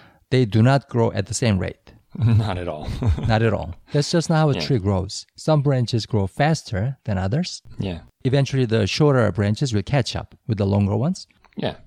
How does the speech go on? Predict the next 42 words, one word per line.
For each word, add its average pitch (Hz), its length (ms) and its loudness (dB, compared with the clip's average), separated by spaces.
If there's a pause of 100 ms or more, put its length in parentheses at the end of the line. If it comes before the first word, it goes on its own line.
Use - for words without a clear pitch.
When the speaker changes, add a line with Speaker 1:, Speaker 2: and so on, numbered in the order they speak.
Speaker 2:
if 156 160 -4
they're 147 220 2
meant 165 180 -4
to, 78 220 -4 (360)
Speaker 1:
Mm-hmm. 117 180 2 (120)
Speaker 2:
right? 113 320 -2
If 110 120 -12
they're 104 120 -4
meant 117 240 -2
to. 80 200 -12 (320)
I'm 139 180 2
just 143 220 -2
now 117 280 2
really 104 540 -2 (580)
focusing 110 560 -2
my 92 140 0
energy 101 420 -2
on 85 160 -2
reading 90 480 -2
and 80 140 -6
reading 90 240 -2
comprehension 82 760 -6
and, 78 100 -8
Speaker 1:
Right. 104 200 0 (240)
Speaker 2:
and 85 140 -4
the 80 60 -6
written 85 580 -6
Korean 85 480 -6
form. 87 420 -4 (500)
And 87 480 -4 (800)
I 101 120 -4
have 113 160 -4
no 127 400 2
difficulty 127 560 -4
in 95 140 -2
my 95 260 -4
daily 98 320 -2
life 87 240 -4
speaking 113 420 -6
with 82 180 -10
Korean. 87 420 -8
I'm, 87 200 -8